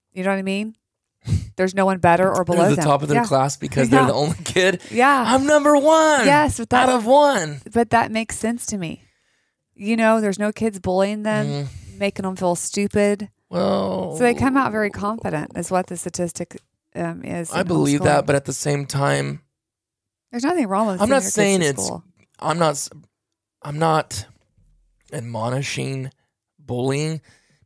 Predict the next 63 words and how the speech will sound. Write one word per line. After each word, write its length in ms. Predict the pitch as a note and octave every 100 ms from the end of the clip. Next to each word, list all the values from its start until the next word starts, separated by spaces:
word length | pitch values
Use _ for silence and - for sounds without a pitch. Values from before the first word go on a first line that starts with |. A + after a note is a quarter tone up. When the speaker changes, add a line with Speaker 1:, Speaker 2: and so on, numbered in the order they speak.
| -
Speaker 2:
but 120 | D3
at 120 | C#3+
the 80 | C#3
same 380 | - C#3 C3 B2
time, 580 | C3+ C#3+ C#3 B2+ A#2+ - _ _ _ _ _ _ -
pe-, 120 | C#3
kids 340 | - E3 D#3
need 220 | D3 C#3+
to 80 | C3
learn 220 | C3 C#3
how 120 | C#3 C3
to 100 | A#2+
take 280 | C3+ C#3
stuff 300 | - - A#2+
too. 320 | - C3+ A#2 G#2+ _ _ _ _ _ _
Speaker 1:
Well, 220 | C4 C4 -
yes, 320 | A#3 A3 G#3+ G#3
that's 240 | G3+ - -
the, 160 | G3+ -
Vivian 440 | F#3 F3+ G#3 G#3
and 80 | F#3+
Violet 180 | F#3+ G3+
are 100 | F#3+
learning 260 | F3 F3 E3+
that 100 | F3+
with 140 | E3
each 100 | E3+
Speaker 2:
Not 80 | D#3+
Speaker 1:
other. 20 | F#3+
Speaker 2:
that 100 | D3
I 40 |
want 180 | C3+ C3+
my 100 | A#2+
kids 240 | A#2 C#3 B2+
to 40 |
get 180 | B2+ A#2
beat 160 | B2+ B2
up 200 | B2 C3
or 80 |
my 160 | A#2 A2+
kids 260 | A2+ B2+ -
to 80 |
beat 280 | B2+ B2 B2
someone 240 | - A#2+ A#2+
up 140 | A#2
and 180 | A2+ C4+
be 80 | A#2
Speaker 1:
No. 40 |
Speaker 2:
rough 280 | A#2 B2 -
and 220 | A#2 A2+
rude 260 | B2 B2+ A#2+
and 140 | A2 A2
bully 200 | B2+ B2+
people, 320 | B2+ B2+ A#2+
whether 220 | C3 B2+
that's 260 | B2 A#2+ C#3
verbally 460 | C3+ B2+ C3+ C3+
or 100 | B2+
physically. 640 | A#2 C3+ C#3 B2+ - A#2+ A#2+ - - - _ -
But 120 | D#3
my 160 | D3 C3
point 340 | A#2+ D#3 D#3+
is, 340 | C#3+ C3+ C3